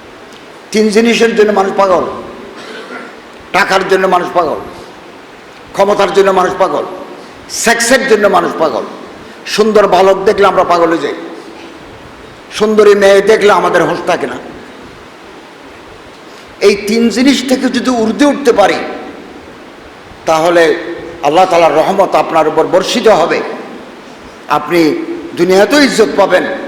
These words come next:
আখিরাতেও আল্লাহ তাআলা আপনার নাজাতের ব্যবস্থা করে দিবেন। আমাদের অন্তর ছোট, আমরা অন্তরকে বড় করি। আমাদের দৃষ্টিভঙ্গি ছোট,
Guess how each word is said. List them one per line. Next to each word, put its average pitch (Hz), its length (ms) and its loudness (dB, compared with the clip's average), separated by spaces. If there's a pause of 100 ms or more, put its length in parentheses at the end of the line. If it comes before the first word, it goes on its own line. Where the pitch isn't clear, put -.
(120)
আখিরাতেও 196 500 0
আল্লাহ 156 200 0
তাআলা 151 200 0
আপনার 143 320 -2
নাজাতের 147 380 -2
ব্যবস্থা 123 400 -8
করে 113 140 -8
দিবেন। 98 220 -10 (1400)
আমাদের 196 380 2
অন্তর 202 340 2
ছোট, 190 240 -4 (1600)
আমরা 165 200 0
অন্তরকে 165 360 0
বড় 151 320 0
করি। 147 160 -4 (1200)
আমাদের 196 380 0
দৃষ্টিভঙ্গি 247 520 0
ছোট, 214 220 0